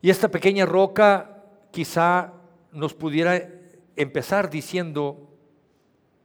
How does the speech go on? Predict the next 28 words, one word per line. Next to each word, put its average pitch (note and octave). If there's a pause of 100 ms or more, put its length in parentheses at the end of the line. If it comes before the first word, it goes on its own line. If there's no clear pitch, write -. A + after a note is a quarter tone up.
(760)
les C#3+
voy F3
a F3+
compartir D3
algo A3+
que -
está C#3
en C#3+
Primera C#3+
de C#3
Samuel, D#3+
capítulo C#3
diecisiete. B2+ (2000)
Y E3+
quizá A3+
esta A3
roca, G#3+
algo G#3
de G3+
lo G3
que F#3+
pudiera G#3
decir G3+
es, G#3
"Yo C4
no D#4+
estaba D#3
así. G3